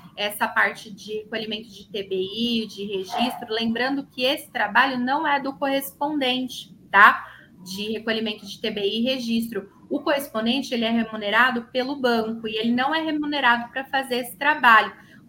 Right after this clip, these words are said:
Quando o correspondente faz, ele também cobra a consultoria. Então, quem é que vai fazer isso? É o correspondente? O cliente vai pagar pro correspondente?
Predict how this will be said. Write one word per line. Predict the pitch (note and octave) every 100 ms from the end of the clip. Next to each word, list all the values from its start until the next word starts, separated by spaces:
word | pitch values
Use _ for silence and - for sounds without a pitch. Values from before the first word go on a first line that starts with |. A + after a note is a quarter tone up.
| - -
Quando | D4+ F4 F#4+ C4 A3+ -
o | - A#3
correspondente | A#3+ A#3+ - A#3 A3+ A3+ -
faz, | - C4+ D#4 A3+ - -
ele | A3+ A#3+
também | B3+ C4 C#4+
cobra | - C#4 C#4+ D4+ C4 G#3+ - -
a | A3+
consultoria. | A3+ C4 C#4 - C4 D#4 D#4 C4+ G#3+ G#3 - -
Então, | C#4+ D#4
quem | G4+ G4+
é | E4
que | C#4+
vai | A#3+ A#3+
fazer | B3 A#3 A3+
isso? | G3 G3
É | C4+
o | C4+
correspondente? | G3+ G3 - G3 A#3 A#3+ G#3+ -
O |
cliente | - G#3+ A3+
vai | G#3+ G3+
pagar | G3+ G3 F#3+
pro | F#3+
correspondente? | F#3 F#3 - G3+ A#3+ A#3 G3